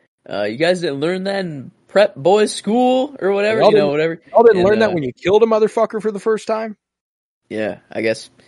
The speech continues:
Speaker 1: that's what it takes. And I think
Speaker 2: Yeah.
Speaker 1: this is Dickon's first time.
Speaker 2: Yeah,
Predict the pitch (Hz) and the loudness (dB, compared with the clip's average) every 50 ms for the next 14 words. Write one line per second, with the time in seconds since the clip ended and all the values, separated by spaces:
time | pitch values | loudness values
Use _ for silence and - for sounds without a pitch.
0 | _ _ _ _ _ - 113 - 143 135 135 131 - 190 233 180 - - - - | _ _ _ _ _ -6 -4 -2 -2 -2 -2 0 2 2 2 2 0 -4 -14 -20
1 | - _ _ _ _ - 117 120 117 120 123 151 135 110 131 139 - - 143 135 | -20 _ _ _ _ -6 -2 -2 -2 0 0 -2 -2 -2 -4 -6 -4 -4 -2 -2
2 | 131 127 120 117 - - - - _ _ _ _ - 139 139 139 139 139 - 151 | -2 -4 -6 -8 -10 -12 -14 -16 _ _ _ _ -16 0 2 2 2 4 2 2
3 | 147 139 139 135 135 135 131 131 127 - - - - _ _ _ _ _ _ _ | 2 4 2 0 0 -2 -4 -8 -8 -10 -14 -16 -16 _ _ _ _ _ _ _
4 | _ _ _ _ _ _ 127 135 143 139 - - - - - 135 143 156 156 135 | _ _ _ _ _ _ -4 -2 -2 -2 -6 -10 -12 -8 -2 0 2 2 2 2
5 | 123 120 117 113 117 135 | 0 0 -2 -4 -6 -8